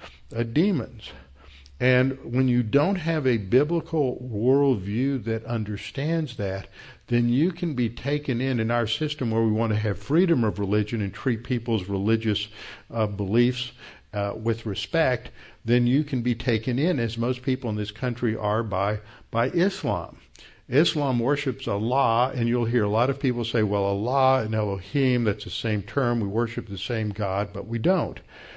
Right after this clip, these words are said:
Uh, just a simple example is the God of Abraham, Isaac, and Jacob loves the Jews and loves the Jewish people, but the God, Allah of Islam, hates the Jews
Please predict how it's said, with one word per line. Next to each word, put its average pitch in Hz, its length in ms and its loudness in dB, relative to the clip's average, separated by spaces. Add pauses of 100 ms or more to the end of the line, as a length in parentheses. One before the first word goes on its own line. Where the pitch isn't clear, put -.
(180)
Uh, 101 220 0
just 117 300 -2
a 113 60 0
simple 143 500 0
example 117 580 0
is 113 300 2
the 101 80 -4
God 117 300 0
of 110 100 -2
Abraham, 110 500 -2
Isaac, 110 440 -2
and 101 120 -2
Jacob 120 460 0
loves 143 580 0
the 101 80 -4
Jews 95 680 -2 (720)
and 123 280 4
loves 147 320 4
the 113 80 -2
Jewish 98 420 -2
people, 95 400 -2
but 107 300 -2
the 110 120 -2
God, 123 560 0 (240)
Allah 117 760 2
of 107 280 -4
Islam, 113 640 2 (320)
hates 190 520 2
the 104 140 -6
Jews 104 560 -2